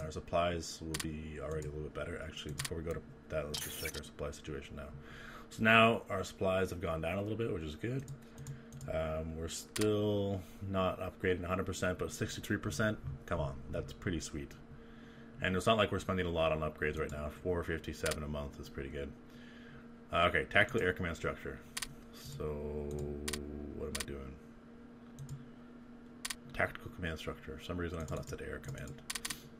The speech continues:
Um, so I'll get rid of that. And do I put it into delay doctrine, central planning, or mass assault? We're gonna have a fair amount of infantry.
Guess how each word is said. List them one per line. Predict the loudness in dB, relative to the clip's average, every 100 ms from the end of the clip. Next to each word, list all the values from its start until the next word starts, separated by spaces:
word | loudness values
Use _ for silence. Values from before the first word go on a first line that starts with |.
| -8 -6 -4 0
Um, | 2 2 0 2 0 0 -8 -6 -4 -4 -6 -8 -8 -6
so | -2
I'll | 0
get | 4
rid | 4
of |
that. | 4 0 -2 -8 -14 -14 -14 -14 -14 -14 -2
And | 4 8 8 6 2 -2 -2
do | 2 2
I |
put | 2 0 0
it | 0
into | -2 -2
delay | 0 6 6
doctrine, | 6 2 0 -2 -2 -2
central | -2 -2 -4
planning, | -4 -2 0 0 -2
or | -2
mass | -2 -2 -2 -4
assault? | -4 -4 -8 -10 -12 -14 -14 -14 -14 -8 0
We're | 4
gonna | 6 8
have | 8 8 6
a | 4
fair | 2 4 6
amount | 6 6 4
of |
infantry. | 2 0 0 2